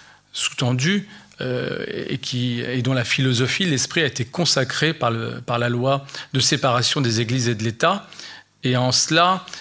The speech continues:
cette, cette loi a un statut particulier en ce sens où elle semble parachever finalement, euh, le système de valeurs dont je vous ai parlé, qui était né en dix-sept cent quatre-vingt-neuf à travers la Déclaration des droits de l'homme et du citoyen,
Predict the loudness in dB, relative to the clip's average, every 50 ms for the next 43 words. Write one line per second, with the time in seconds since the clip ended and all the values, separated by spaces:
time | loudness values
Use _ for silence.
0 | -12 -6 -4 -4 -4 -4 -6 -12 -14 -14 -10 -8 -6 -2 -2 -2 -2 -2 -4 -4
1 | -2 2 2 4 4 4 4 2 2 0 0 0 0 0 -2 -4 -4 -2 -4 -4
2 | -2 -4 -4 -4 -4 -2 -2 0 0 2 2 2 0 0 0 2 2 2 0 0
3 | 0 0 0 0 0 0 2 2 4 4 4 2 2 2 2 2 2 2 2 2
4 | 2 2 2 2 2 2 2 4 4 4 2 2 2 2 0 0 0 0 0 0
5 | 0 2 2 2 2 2 2 2 0 -2 -6 -14 -18 -18 -18 -18 -20 -18 _ -4
6 | -2 0 2 2 2 2 2 2 0 -2 -4 -6 -12 -20 -10 -2 0 2 2 2
7 | 2 2 2 2 2 2 2 2 2 2 2 2 2 2 0 0 0 0 0 0
8 | 0 2 2 2 2 2 0 0 -2 -2 0 0 0 2 2 4 4 4 4 4
9 | 4 2 2 2 2 0 0 0 0 -2 0 0 -2 -2 -2 -2 0 0 2 2
10 | 2 2 2 2 0 -2 -6 -10 -14 -20 -20 -20 _ _ -2 0 0 2 2 2
11 | 4 4 4 4 2 2 0 0 0 2 2 2 2 2 2 0 0 -2 -2 -4
12 | -8 -14 _ -20 -20 -20 -20 -20 -12 -8 -6 -4 -2 -2 -2 0 0 0 2 2
13 | 0 0 0 0 0 0 0 0 0 0 0 2 2 2 2 2 0